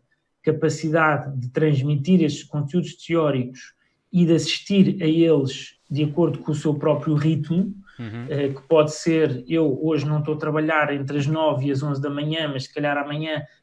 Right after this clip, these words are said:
Speaker 1: não estou a trabalhar entre as quatro e as seis da tarde, eh, eu acho que vai haver aqui, eh, eh, por força das circunstâncias, uma grande mudança de paradigma.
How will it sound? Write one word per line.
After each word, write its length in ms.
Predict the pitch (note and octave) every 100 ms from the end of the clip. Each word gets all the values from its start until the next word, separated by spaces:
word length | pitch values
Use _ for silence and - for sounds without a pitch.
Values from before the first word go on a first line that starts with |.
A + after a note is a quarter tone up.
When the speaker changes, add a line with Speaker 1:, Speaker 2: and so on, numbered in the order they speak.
| -
Speaker 1:
não 120 | D3
estou 160 | C#3+ D3+
a 40 |
trabalhar 600 | D#3 D3+ D#3 E3 D#3+ - D3+
entre 280 | D3 C#3
as 80 | C3+
quatro 420 | - E3 D3 D3
e 60 | C3+
as 180 | C3 -
seis 180 | - C3
da 140 | D3
tarde, 420 | C#3+ C#3+ D3 D#3+ F#3+ _ - _ _
eh, 580 | F3 E3 E3 E3 D#3+ D#3+ - _ _ _ _ -
eu 180 | E3
acho 300 | E3 E3 - -
que 80 | D#3
vai 220 | E3 E3
haver 240 | D3 E3+
aqui, 560 | E3 - E3+ E3+ F#3 F#3+ F#3
eh, 640 | D#3+ D3+ D3 C#3 C#3 - -
eh, 400 | D3+ C3 B2+ B2 A#2 -
por 120 | F#3+
força 400 | - A3+ F3+ F3+
das 160 | D#3 D3+
circunstâncias, 720 | D3 D3 D3+ - D#3 E3+ D#3
uma 200 | E3+ E3
grande 380 | D3+ E3+ F3+ E3
mudança 560 | D#3+ D3+ D3 D3+ - D3+
de 80 |
paradigma. 640 | - D3+ C#3+ D3 D3 D#3+